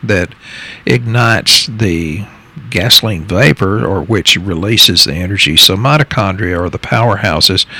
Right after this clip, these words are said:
uh, and, and there's a lot of different facets to good health. It can be community purpose. We've talked about doing good for others, uh, diet, nutrition, and their sig-, signals, the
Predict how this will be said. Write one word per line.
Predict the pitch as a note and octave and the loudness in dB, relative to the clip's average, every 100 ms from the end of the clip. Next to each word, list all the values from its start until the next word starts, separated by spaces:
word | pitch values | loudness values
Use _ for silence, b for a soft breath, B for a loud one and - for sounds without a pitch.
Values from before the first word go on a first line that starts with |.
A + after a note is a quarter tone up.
| B B B B B B | B B B B B B
uh, | C#3 - | 2 2
and, | - E3+ F#3 | 2 2 2
and | E3+ | 4
there's | F3 D#3 | 6 6
a | C3 | 6
lot | C3 B2+ | 4 4
of | B2 - B2+ | 2 -2 0
different | C#3 B2+ C3 B2 - - - _ - _ - - | 2 2 2 0 -2 -14 -20 _ -20 _ -20 -16
facets | - - C3 B2+ - D#3 - - | -6 0 4 4 4 4 2 2
to | - C3+ A#2+ A2+ | 4 4 4 2
good | B2+ A#2 G2+ | 2 2 2
health. | C3+ C3+ G2+ B2+ | 4 4 2 0
It | A2+ | 0
can | A2+ | 0
be | A#2+ | 0
community | - C3+ C#3 B2+ A2+ A2 | 0 0 2 2 0 -2
purpose. | - - B2+ - C#3+ - | -2 0 2 2 4 4
We've | A#2+ A2+ | 2 2
talked | - A#2 A2 | 0 0 0
about | A#2 A2+ G2 F#2+ | 0 0 0 0
doing | A2+ A2+ F#2+ F2 - | 0 0 -4 -8 0
good | A2+ A2 | 0 0
for | - | 0
others, | B2 A2+ A2+ A#2 D#2 | 2 2 2 2 2
uh, | - | 0
diet, | A2 C3 C#3 - | 2 4 4 2
nutrition, | A#2+ B2+ - C3+ B2 B2+ A#2 | 2 2 2 2 4 2 0
and | A2 | 0
their | A2+ | 2
sig-, | - - C2+ - | 4 4 2 2
signals, | - A#2+ A#2+ A2+ A#2 - | 2 2 2 0 -2 0
the | F#2 | -2